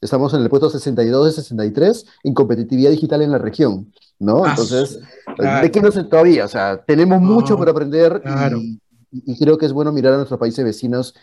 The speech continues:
Speaker 1: qué es lo que están haciendo para, para aprender lo me-, lo, lo mejor de ellos, ¿no? Iván, muchísimas gracias, como siempre, un gusto conversar contigo.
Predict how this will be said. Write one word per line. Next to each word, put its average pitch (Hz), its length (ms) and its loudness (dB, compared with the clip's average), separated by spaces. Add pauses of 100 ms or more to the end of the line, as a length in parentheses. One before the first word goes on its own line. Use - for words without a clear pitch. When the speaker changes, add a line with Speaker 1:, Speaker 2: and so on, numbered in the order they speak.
(120)
Speaker 1:
qué 143 100 2
es 135 40 4
lo 131 60 4
que 123 60 -2
están 127 180 -4
haciendo 147 560 0 (260)
para, 110 320 2
para 110 140 0
aprender 110 360 0
lo 135 120 0
me-, 123 100 -4
lo, 117 140 -2
lo 113 240 -4
mejor 107 280 -4
de 90 140 -4
ellos, 85 160 -10
¿no? 107 160 -10 (240)
Iván, 151 360 2 (260)
muchísimas 175 480 2
gracias, 180 240 2
como 151 160 -2
siempre, 165 260 0
un 165 60 2
gusto 160 240 0
conversar 139 340 -2
contigo. 165 640 2